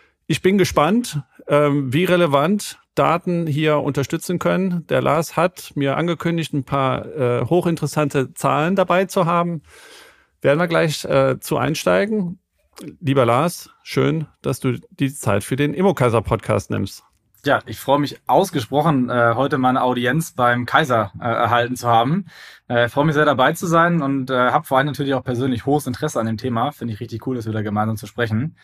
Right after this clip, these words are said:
Speaker 2: Und wie du schon angekündigt hast, äh, dass der große Mythos Akquise, ist es wirklich der Flaschenhals, von dem wir alle sprechen, oder das Gegenteil davon? Äh, das sollen wir heute mal so ein bisschen anhand von einer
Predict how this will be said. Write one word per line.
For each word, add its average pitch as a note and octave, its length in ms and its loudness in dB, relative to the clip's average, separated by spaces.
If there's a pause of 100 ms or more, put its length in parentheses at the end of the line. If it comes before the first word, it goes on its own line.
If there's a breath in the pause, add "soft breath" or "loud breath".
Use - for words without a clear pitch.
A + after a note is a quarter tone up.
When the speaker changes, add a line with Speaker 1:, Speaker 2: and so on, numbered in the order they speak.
(400 soft breath)
Speaker 2:
Und C3+ 120 -2
wie D#3+ 40 4
du F3 80 2
schon D#3 100 0
angekündigt F3+ 500 0
hast, F3+ 320 -2 (440 soft breath)
äh, C3 360 0
dass A#2+ 200 -6
der B2 120 -2
große D3+ 320 0
Mythos E3 360 0
Akquise, F#3 540 -2 (920)
ist D3 120 -2
es F3 120 -2
wirklich E3 220 0
der D3+ 100 -2
Flaschenhals, D#3+ 500 0
von D#3+ 100 -2
dem D3 140 -2
wir C#3+ 60 2
alle C3+ 120 2
sprechen, F3 520 -4
oder C#3 240 -2
das B2+ 160 -6
Gegenteil A#2 360 -4
davon? A2 460 -4 (460 loud breath)
Äh, A#2+ 340 2
das B2 220 -2
sollen C#3 160 0
wir C3 60 2
heute C3+ 180 0
mal B2 340 2
so A2+ 100 -6
ein A#2 60 -2
bisschen C3 460 -2
anhand B2 360 -2
von C3 160 -4
einer A#2 520 0